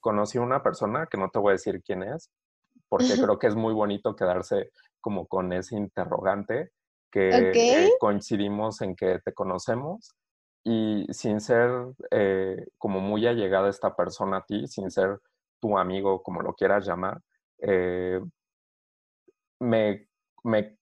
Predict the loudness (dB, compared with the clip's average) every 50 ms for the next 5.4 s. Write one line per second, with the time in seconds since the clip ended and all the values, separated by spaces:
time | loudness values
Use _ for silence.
0 | _ -2 0 0 0 0 2 2 2 2 0 -2 -2 0 -2 0 2 2 0 2
1 | 4 2 2 2 2 -2 -2 0 0 2 4 4 2 2 0 -2 -2 -2 -2 0
2 | 0 2 2 2 0 0 -4 -6 -6 -6 -8 -6 -6 -4 -2 -2 -4 -4 -4 -2
3 | -2 -2 0 -2 -4 -4 -4 -4 -4 -2 2 2 2 4 2 0 -4 -4 -4 -2
4 | -4 -4 -4 _ _ -6 -4 -4 -2 -2 -2 0 0 0 2 2 2 2 2 2
5 | 0 0 _ -4 -4 -4 -6 -8